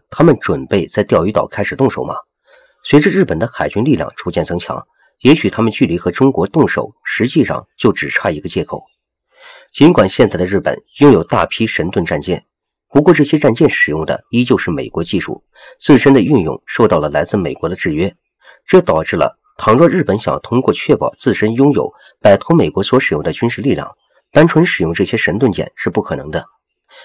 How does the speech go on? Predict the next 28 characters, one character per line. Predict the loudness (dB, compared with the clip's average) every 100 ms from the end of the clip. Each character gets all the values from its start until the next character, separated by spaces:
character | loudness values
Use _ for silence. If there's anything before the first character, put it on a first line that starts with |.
| _
尤 | 6 6
其 | 6 -2
是 | 2
在 | 0
美 | 0
国 | -4 -2
方 | 0
面， | 0 -2 -6 2
不 | 2
可 | 2 -2
能 | -2
为 | 0
日 | 0 0
本 | -4
提 | -6 -6
供 | -4 -4 _ _ 0
反 | 2 2
舰 | 2 0
导 | 2 -2
弹 | 0 -4
或 | -4 -4
者 | -4
巡 | -4 -4
航 | -2 -2
导 | -2 -4
弹 | -4
技 | -6 -6
术， | -8